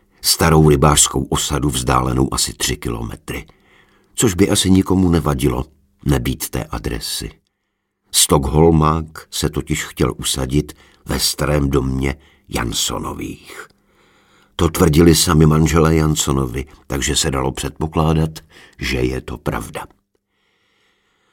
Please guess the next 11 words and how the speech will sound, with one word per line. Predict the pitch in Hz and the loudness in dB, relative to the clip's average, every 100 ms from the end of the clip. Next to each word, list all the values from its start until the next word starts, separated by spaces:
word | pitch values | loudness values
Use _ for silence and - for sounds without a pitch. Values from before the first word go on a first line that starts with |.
| _ _ | _ _
V | 71 | -2
domě | 80 85 87 82 | 2 6 6 6
Janssonových | 90 92 98 92 90 95 92 76 | 4 2 2 2 4 4 4 2
žádný | 87 85 76 90 | 0 0 2 2
stálý | 85 - 78 87 | 2 -2 -2 0
nájemník | 82 76 85 87 82 | 2 2 4 4 4
nebydlel | 78 82 87 78 78 78 | 4 4 4 6 4 2
už | 80 - | -2 -4
téměř | 76 85 82 78 - | -2 2 2 2 -4
třicet | - 92 78 - 82 78 | -2 -2 -2 -4 -4 0
let, | 80 71 - | 0 0 -6